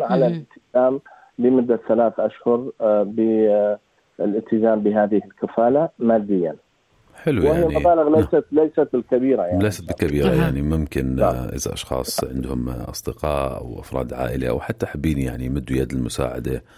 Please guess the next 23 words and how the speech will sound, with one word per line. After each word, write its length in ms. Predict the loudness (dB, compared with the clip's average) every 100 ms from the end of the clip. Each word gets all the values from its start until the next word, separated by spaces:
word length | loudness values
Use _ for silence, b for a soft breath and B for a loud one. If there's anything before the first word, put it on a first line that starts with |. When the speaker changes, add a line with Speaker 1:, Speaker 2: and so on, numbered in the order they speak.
| B B -10
Speaker 3:
لشخص 380 | -6 -4 -4 -4
وهدفهم 420 | -4 -4 -4 -4
إنساني، 460 | -2 -4 -2 -2 0
بنتمنى 400 | -2 -2 0 0
نشوف 260 | -2 -4
بالفعل 400 | -4 -6 -6 -6
برنامج 640 | -4 -4 -2 -2 -4 -6 -8
شبيه 400 | -6 -6 -4 -6
بأستراليا. 800 | -6 -8 -8 -4 -2 0 -2 -2 -6 B B B B -2
آه، 80 |
لو 100 | 0
بدنا 140 | 2 0
نحكي 240 | -2 -4
عن 100 | -2
الشروط، 720 | -4 -4 -2 0 0 -2 -4
آه، 260 | -2 0 -2
دكتور 580 | -4 -4 -4 -2 -2 -2
طلعت، 520 | -4 -4 -4 -8 -8
يعني، 220 | -6 -6
شروط، 320 | -4 -2 -4 -4 -4
آه، 120 | -2 0
يجب 280 | 0 -2
توفرها 720 | -4 -2 -4 -2 -4 -2 -4